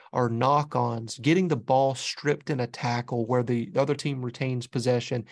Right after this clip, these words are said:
and is able to get out of a jam. We didn't really see that that much last year. So it's, I'm talking about clinical finishing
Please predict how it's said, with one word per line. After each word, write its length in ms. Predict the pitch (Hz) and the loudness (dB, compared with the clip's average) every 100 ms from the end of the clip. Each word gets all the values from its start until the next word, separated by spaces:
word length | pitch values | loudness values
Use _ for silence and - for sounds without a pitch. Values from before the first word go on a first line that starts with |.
| - 135 | -8 0
and 100 | 127 | 0
is 100 | 127 | 2
able 280 | 139 135 | 0 0
to 100 | 127 | -4
get 220 | 120 131 131 | -2 0 0
out 180 | 131 | 0
of 60 | 120 | -2
a 60 | 117 | -6
jam. 500 | 101 123 120 135 131 - - _ | -2 -2 -2 -6 -10 -16 -20 _
We 120 | 127 156 | 0 2
didn't 240 | 226 208 | 2 -2
really 180 | 180 135 | -4 -2
see 220 | - 165 | -2 0
that 240 | 139 127 | 0 0
that 180 | 131 127 | -2 -2
much 240 | 123 117 123 | -4 -4 -2
last 320 | 123 123 - | -2 -2 -6
year. 60 | |
So 140 | 117 143 | -4 -4
it's, 100 | - | -4
I'm 140 | 143 | -6
talking 260 | 139 190 190 | -2 -2 0
about 240 | 143 123 | -2 -2
clinical 480 | - 160 151 147 123 | -4 -2 -2 -2 -6
finishing 600 | - 143 127 120 123 110 | -2 0 0 -2 -6 -6